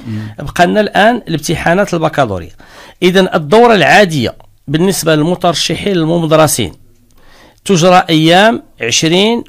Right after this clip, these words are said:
Speaker 2: واحد وعشرين واثنين وعشرين بالنسبة للقطب العلمي والتقني والمهني.
Speaker 1: هذا ديال السنة الأولى بكالوريا.
Speaker 2: هذا السنة الثانية
Speaker 1: السنة
Speaker 2: بكالوريا.
Speaker 1: الثانية.
Speaker 2: السنة
Speaker 1: مم.
Speaker 2: الثانية بكالوريا،
Speaker 1: مم.
Speaker 2: أيام عشرين، واحد وعشرين،
Speaker 1: مم.
Speaker 2: اثنين وعشرين يونيو ألفين واثنين وعشرين.
Speaker 1: مم.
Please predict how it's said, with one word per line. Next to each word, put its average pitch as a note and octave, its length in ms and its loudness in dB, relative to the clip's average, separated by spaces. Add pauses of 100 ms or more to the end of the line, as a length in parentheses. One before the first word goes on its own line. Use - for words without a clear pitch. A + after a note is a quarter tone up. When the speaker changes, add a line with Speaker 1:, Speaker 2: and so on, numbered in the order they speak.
Speaker 2:
واحد D#3 260 -4
وعشرين F3+ 580 -2 (140)
واثنين F3 300 -2
وعشرين A3 560 -2 (280)
بالنسبة F#3 580 0
للقطب F3 540 -2
العلمي F3 800 0 (120)
والتقني F#3+ 960 0
والمهني. F#3+ 540 2 (180)
Speaker 1:
هذا A#2 180 -10
ديال A#2+ 280 -6
السنة B2 380 -4
الأولى D3+ 220 -2
بكالوريا. B2 500 -10 (160)
Speaker 2:
هذا C3 160 -4
السنة D3 320 0
الثانية A3+ 480 2
Speaker 1:
السنة A3 120 2
Speaker 2:
بكالوريا. F3 280 2
Speaker 1:
الثانية. C#3+ 300 -2
Speaker 2:
السنة B2+ 220 -4
Speaker 1:
مم. B2+ 60 -2
Speaker 2:
الثانية F3 400 0
بكالوريا، D3+ 640 -2
Speaker 1:
مم. - 40 -6
Speaker 2:
أيام D#3 360 0
عشرين، D3 500 0
واحد D3+ 240 -2
وعشرين، C3+ 460 -2
Speaker 1:
مم. G3 100 -4
Speaker 2:
اثنين D3+ 180 -2
وعشرين E3+ 400 -2
يونيو D#3 240 0
ألفين C3+ 320 -8
واثنين A#2+ 280 -10
وعشرين. E3 380 -2
Speaker 1:
مم. C4+ 340 -14